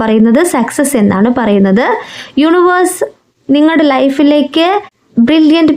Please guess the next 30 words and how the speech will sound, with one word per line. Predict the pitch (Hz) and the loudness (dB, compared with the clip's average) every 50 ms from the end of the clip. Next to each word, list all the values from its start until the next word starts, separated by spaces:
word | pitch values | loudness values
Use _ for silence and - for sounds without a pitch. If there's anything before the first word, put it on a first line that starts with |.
| 294 311 | 0 0
moment | 320 339 381 359 302 277 | 2 2 2 2 2 0
of | 285 285 - | -2 -2 -2
clarity | 254 233 226 233 247 240 240 277 247 277 | -2 0 0 0 0 0 0 -2 -2 -2
തരാൻ | 220 180 - 214 220 214 226 | -2 -2 -2 0 0 0 0
പോവാണ്, | 220 220 208 202 208 196 202 - - 214 233 | 0 -2 0 0 0 -2 -2 -2 -2 0 0
നിങ്ങൾ | 240 254 262 247 | 2 2 0 0
എക്സ്പീരിയൻസ് | 254 - - - - 302 302 302 302 320 302 302 - - 277 | -2 -6 -10 -8 -4 0 0 2 2 2 0 0 -2 -2 -2
ചെയ്യാൻ | 233 226 220 214 226 220 | 0 0 0 2 2 2
പോവാണെന്ന് | 233 220 220 214 208 202 202 220 269 311 - | 2 0 -2 -2 0 0 0 2 0 0 0
പറയുന്നു. | 269 220 196 180 185 190 202 214 226 - - _ _ _ _ _ _ _ _ _ _ _ _ _ _ - - | -2 -2 0 0 0 0 0 0 -2 -2 -6 _ _ _ _ _ _ _ _ _ _ _ _ _ _ -4 -2
നിങ്ങളിലേക്ക് | 233 254 277 302 320 285 320 294 | 0 0 2 2 2 2 2 2
നേട്ടം | 294 294 277 302 311 302 330 | 2 0 0 0 2 2 2
തന്നെയാണ്, | 311 330 349 359 349 330 320 320 302 | 2 2 2 0 0 -2 0 0 2
നിങ്ങൾ | 302 294 302 285 269 | 2 2 2 0 0
ആഗ്രഹിച്ചൊരു | 254 247 277 277 262 277 277 254 226 247 | 0 2 2 2 2 2 2 2 2 2
ജീവിതം | 247 240 226 233 277 269 247 277 | 2 2 2 2 2 2 2 2
തന്നെയാണ് | 262 277 311 339 349 330 302 285 285 277 269 | 2 2 2 2 2 2 0 0 2 2 2
നിങ്ങളിലേക്ക് | 254 247 240 226 220 220 220 214 | 2 2 2 2 0 0 0 -2
എത്തുന്നത്. | 214 - 247 254 277 269 285 349 453 508 - - - - - - - - - | 0 0 0 2 2 2 2 0 0 -4 -6 -12 -20 -20 -20 -20 -18 -6 -2
ഒരു | 294 320 320 320 | -2 0 0 0
ക്ലാരിറ്റി | 294 294 285 277 269 262 294 262 | 0 0 0 0 0 0 2 2
നിങ്ങളുടെ | 277 269 269 254 254 233 | 2 2 2 2 0 0
ലൈഫിലേക്ക് | 220 226 233 233 - 254 285 285 285 320 302 269 | 0 0 0 0 0 0 0 2 2 2 2 2
യൂണിവേഴ്സ് | 269 262 277 277 294 294 277 285 262 226 | 2 2 2 2 2 0 0 0 -2 -2
ആയിട്ട് | 220 233 240 254 247 254 | 0 0 0 0 0 0
തന്നെ | 247 240 262 247 262 | 0 0 0 0 0
തരാണ്. | 220 190 220 226 214 185 180 - - - _ _ _ _ _ _ _ _ _ _ _ _ _ _ _ - | 0 0 0 0 0 0 -2 -4 -4 -8 _ _ _ _ _ _ _ _ _ _ _ _ _ _ _ -6
പോസിറ്റീവായിട്ടുള്ള | 202 190 - 233 226 247 240 240 247 240 240 247 247 277 | -6 -4 -2 -2 0 0 0 0 2 0 0 0 0 0
തിങ്കിങ് | 262 254 262 269 269 254 254 | 0 2 2 2 2 2 2
മാത്രമാണ് | 269 285 277 277 - 359 349 349 339 349 349 | 0 -2 -4 -4 -4 -2 0 0 2 2 2